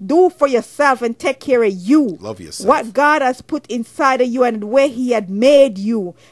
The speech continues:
Speaker 1: Be yourself. Don't go out there buying all these fake stuff to make you looking different. Who are you trying to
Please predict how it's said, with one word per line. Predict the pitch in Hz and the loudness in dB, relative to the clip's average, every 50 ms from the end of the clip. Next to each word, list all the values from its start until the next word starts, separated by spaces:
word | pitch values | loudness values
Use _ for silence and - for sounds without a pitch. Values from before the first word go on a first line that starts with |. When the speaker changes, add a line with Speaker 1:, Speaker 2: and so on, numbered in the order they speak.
| _ - 160 | _ -10 -2
Speaker 1:
Be | 160 294 311 302 277 | 2 2 4 4 4
yourself. | 269 240 220 - - - - - - 330 311 277 220 190 - _ _ _ _ _ _ 185 | 2 0 0 -2 -6 -16 -20 -8 -2 0 0 2 2 0 -2 _ _ _ _ _ _ 0
Don't | 190 277 330 330 302 247 | 2 4 4 2 0 0
go | 285 294 285 277 - | 2 4 4 4 4
out | 277 269 262 226 240 | 2 0 0 0 -2
there | 262 254 | -2 -2
buying | 220 196 240 247 247 254 247 247 | -2 0 0 0 0 0 0 2
all | 240 240 240 | 2 2 2
these | 233 233 220 - | 0 -4 -8 -10
fake | - _ - 294 285 262 - | -10 _ 0 0 0 0 0
stuff | - - - 247 240 _ _ - | -4 -6 -6 -6 -6 _ _ -4
to | 254 220 | -2 -2
make | 220 226 247 240 240 233 _ - | -2 0 2 2 2 2 _ -4
you | 254 233 | -4 -2
looking | 226 233 226 - 247 220 214 | 0 0 0 0 -2 -8 -6
different. | 180 185 247 - 240 208 - - | -4 -6 -4 -4 -4 -4 -4 0
Who | - 381 415 415 392 - - | 4 6 8 8 8 4 0
are | 262 320 320 311 | -2 -2 -2 -2
you | 285 294 285 | -2 -4 -6
trying | 233 - - - - 285 254 220 277 269 262 | -8 -10 -14 -10 -6 -2 0 0 0 0 -2
to | - 262 | -6 -10